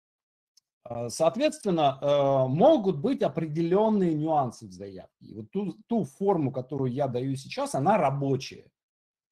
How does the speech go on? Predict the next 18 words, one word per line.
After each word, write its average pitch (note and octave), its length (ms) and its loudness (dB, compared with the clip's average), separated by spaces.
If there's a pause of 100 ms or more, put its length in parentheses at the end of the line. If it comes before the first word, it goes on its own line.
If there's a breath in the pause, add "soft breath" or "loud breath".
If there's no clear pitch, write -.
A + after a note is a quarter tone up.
(180)
То C3 140 0
есть, C#3 240 -4
э, C3 300 2
вы F3 220 4
можете D#3+ 440 2
написать A#2 500 -4
заявку E3 680 -2
в C3 160 -6
этом B2 240 -4
формате, C#3+ 500 -2
её D3 300 4
прочитают, G3 760 -4
если D3 280 -6
она C3+ 180 0
будет C3 320 -4
хорошая, D3+ 440 -6
её C#3 200 -2
примут B2+ 420 -4